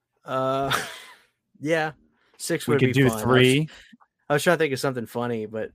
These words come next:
Speaker 2: We already did
Speaker 1: we,
Speaker 2: Resurrection.
Speaker 1: yeah,
Speaker 2: There's no-,
Speaker 1: exactly.
Speaker 2: <laughs> nothing funnier than
Speaker 1: <laughs> That's
Speaker 2: that.
Speaker 1: what I was thinking. I was thinking. <laughs>
Speaker 2: We did Resurrection and Five, two of them, and Rob Zom-, well, we talked enough about Rob Zombie's movies where we've done all the controversial.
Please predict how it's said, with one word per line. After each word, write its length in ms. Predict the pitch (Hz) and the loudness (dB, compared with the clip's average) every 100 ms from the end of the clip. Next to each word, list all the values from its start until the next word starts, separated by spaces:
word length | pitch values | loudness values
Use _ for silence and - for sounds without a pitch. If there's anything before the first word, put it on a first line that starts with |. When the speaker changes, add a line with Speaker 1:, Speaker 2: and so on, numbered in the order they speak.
| _ _ _ _ _ _ _ _ _ _ - | _ _ _ _ _ _ _ _ _ _ -4
Speaker 2:
We 100 | 117 | 4
already 160 | 143 147 | 6 8
did 220 | 156 156 | 8 8
Speaker 1:
we, 60 | 127 | 6
Speaker 2:
Resurrection. 680 | 104 107 123 135 135 135 | 6 4 4 4 2 0
Speaker 1:
yeah, 60 | - | 0
Speaker 2:
There's 80 | 165 | 2
no-, 100 | 160 | 6
Speaker 1:
exactly. 580 | 170 180 180 147 143 | 8 8 6 2 4
Speaker 2:
<laughs> 0 | |
nothing 440 | 143 240 151 - 226 | 8 8 8 6 4
funnier 320 | 151 156 135 | 2 0 0
than 80 | 120 | 6
Speaker 1:
<laughs> 20 | |
That's 240 | 226 143 202 | 6 8 6
Speaker 2:
that. 0 | |
Speaker 1:
what 40 | |
I 40 | |
was 120 | 190 170 | 6 8
thinking. 340 | 220 214 175 | 8 8 6
I 40 | |
was 140 | 185 175 214 185 180 180 240 226 - - | 2 4 4 4 2 2 2 2 0 -6
thinking. 480 | - - - - - | -6 -10 -12 -14 -14
<laughs> 120 | - | -4
Speaker 2:
We 100 | 139 | 4
did 160 | 170 170 | 6 8
Resurrection 580 | 170 156 160 165 156 139 | 8 8 6 6 4 2
and 200 | 135 131 | 2 2
Five, 460 | 131 117 104 98 98 | 4 4 4 2 -2
two 120 | 127 | -2
of 60 | |
them, 160 | 123 127 - | -2 -4 -2
and 300 | 170 208 143 | 0 0 0
Rob 240 | 139 131 | 0 0
Zom-, 320 | 143 160 127 | -2 -4 -4
well, 140 | 131 120 | -6 -6
we 100 | 107 | -8
talked 440 | - 135 120 - | -4 -2 -2 -6
enough 320 | 101 113 123 110 | -10 -8 -8 -10
about 260 | 104 98 | -10 -10
Rob 220 | 107 101 | -10 -10
Zombie's 320 | 101 117 123 117 | -10 -10 -10 -10
movies 320 | 113 107 101 | -10 -10 -10
where 140 | 101 | -10
we've 180 | 110 165 | -8 -4
done 200 | 143 170 | -2 0
all 100 | 160 | 0
the 100 | 120 | -2
controversial. 920 | 117 127 117 107 92 110 120 90 71 | -4 -6 -6 -12 -10 -8 -10 -14 -18